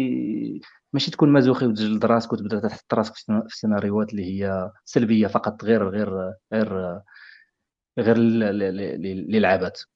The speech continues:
ولكن باش، باش ت-، باش تعرف راسك كيفاش غادي تتعامل. حيت الهدف هو أنك غادي تخرج من هاد الأزمة هادي واقف وبنفسية سليمة. يعني كاين هاد ال-، هاد ال-، هاد الطريقة الثانية هادي اللي قلت لكم، ولا هاد النقطة الثانية ديال، ديال التمثل السلبي للأشياء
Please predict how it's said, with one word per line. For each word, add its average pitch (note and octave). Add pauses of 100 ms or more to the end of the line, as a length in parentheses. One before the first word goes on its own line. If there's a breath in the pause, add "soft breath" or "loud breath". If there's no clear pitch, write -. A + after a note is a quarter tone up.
ولكن A#2
باش، A#2+
باش A2+
ت-، -
باش G#2
تعرف G#2+
راسك C3
كيفاش A#2+
غادي A2
تتعامل. G#2
حيت -
الهدف B2+
هو C3+
أنك C3
غادي A#2+
تخرج B2+
من A#2+
هاد A2
الأزمة A2
هادي C#3+
واقف A#2 (120)
وبنفسية A2+
سليمة. G#2 (2250 loud breath)
يعني A2+
كاين B2
هاد A#2
ال-، A2
هاد G#2
ال-، G2
هاد G2
الطريقة A2+
الثانية A2+
هادي G#2+
اللي G#2
قلت G2+
لكم، -
ولا F#2+
هاد G2
النقطة G2
الثانية G2
ديال، F#2+
ديال G2+ (500)
التمثل A#2+
السلبي A2
للأشياء C#3+